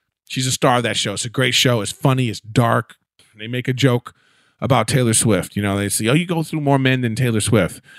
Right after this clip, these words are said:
So I'm sure Taylor Swift was at home watching this, and then she got mad. And then she went to Twitter and stuck the mob on everybody. Stuck the mob on 'em. You know,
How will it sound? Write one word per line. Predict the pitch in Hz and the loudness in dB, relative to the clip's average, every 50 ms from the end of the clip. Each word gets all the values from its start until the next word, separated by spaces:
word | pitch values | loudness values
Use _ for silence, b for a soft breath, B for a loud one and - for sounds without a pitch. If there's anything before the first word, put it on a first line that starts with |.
| B B B | B B B
So | - 113 110 - - | -6 -6 -6 -4 -2
I'm | 120 127 123 | -4 -2 0
sure | - - - 175 160 | 0 4 4 4 4
Taylor | 143 - 151 143 151 | 4 2 2 2 2
Swift | - 156 151 143 | 2 2 2 2
was | 135 107 117 | 0 -2 -2
at | 127 156 | 0 2
home | 143 135 135 127 123 135 135 _ - | 4 4 4 4 2 0 -4 _ -8
watching | 107 120 120 135 - 139 123 117 | -4 -2 -2 -2 -2 -4 -6 -4
this, | 117 120 123 120 - - | -4 -4 -4 -4 -6 -8
and | - _ _ _ _ - 123 | -12 _ _ _ _ -6 -4
then | 123 | -2
she | - 143 135 | 0 2 2
got | 139 131 123 | 2 2 4
mad. | 127 117 104 82 71 _ _ _ _ _ _ _ _ _ _ - | 2 0 -2 -2 -8 _ _ _ _ _ _ _ _ _ _ -8
And | - 110 | -4 -2
then | 120 | 0
she | 117 - - 131 | 0 2 2 4
went | 123 135 151 160 156 - | 6 6 4 4 2 -2
to | - 147 143 | -4 -4 -2
Twitter | - - 151 147 139 135 135 131 127 123 - _ _ _ _ _ _ _ _ _ - | -2 0 2 2 4 6 6 6 4 2 0 _ _ _ _ _ _ _ _ _ -4
and | 123 123 120 120 117 117 117 117 113 101 _ _ _ _ _ _ _ _ _ _ _ _ _ _ _ | 0 0 2 2 2 2 0 0 -2 -6 _ _ _ _ _ _ _ _ _ _ _ _ _ _ _
stuck | - - - - 175 147 - - | -8 -8 -4 0 -2 -2 0 0
the | 147 139 | -2 0
mob | 143 139 131 131 127 120 107 113 | 2 2 2 2 0 0 0 0
on | 107 104 | 0 0
everybody. | 104 101 98 101 90 95 82 76 69 65 _ _ _ _ _ _ - | -2 -2 -4 -4 -6 -6 -8 -8 -10 -14 _ _ _ _ _ _ -8
Stuck | - - - 190 160 - | -8 0 0 -2 0 2
the | - 151 | -2 0
mob | 139 131 123 113 110 107 87 | 0 0 0 0 -2 -4 -6
on | 82 80 85 | -8 -12 -14
'em. | - - _ _ _ - | -20 -20 _ _ _ -8
You | - 113 | -6 -4
know, | 117 117 113 - | -2 -2 -4 -4